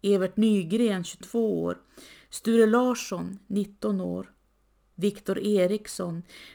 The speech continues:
trettiofem år och Eira Söderberg. "Don Quijote", utbrister Sancho Panza. "Fem unga människor mister livet."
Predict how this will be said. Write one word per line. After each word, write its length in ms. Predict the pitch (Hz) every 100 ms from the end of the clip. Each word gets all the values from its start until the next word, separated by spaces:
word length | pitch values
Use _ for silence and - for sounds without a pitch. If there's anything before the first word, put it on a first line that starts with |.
| _
trettiofem 680 | 214 202 190 220 226 196
år 280 | 165 170 175 _ _ _
och 400 | - 190 - - - _ _ _ _ _
Eira 320 | 175 170 165
Söderberg. 760 | 160 185 170 156 165 180 175 190 _ _ _ _ _ _ _ _ _ _ _ _ _ _ _ _ _ _ _ _ _ _ _ _ _ _ _ _ _ _ _ _ -
"Don 220 | 196 180
Quijote", 580 | - - 190 160 _ - _ -
utbrister 760 | 196 185 - 202 208 - 170
Sancho 360 | - 175 160 170
Panza. 540 | 175 175 160 - 160 - _ _ _ _ _ - - _ _ _
"Fem 440 | - 262 262 233 -
unga 320 | 202 190 202
människor 760 | 190 175 170 180 - 185 - -
mister 400 | 175 170 - 175
livet." 760 | 185 180 185 185 _ - -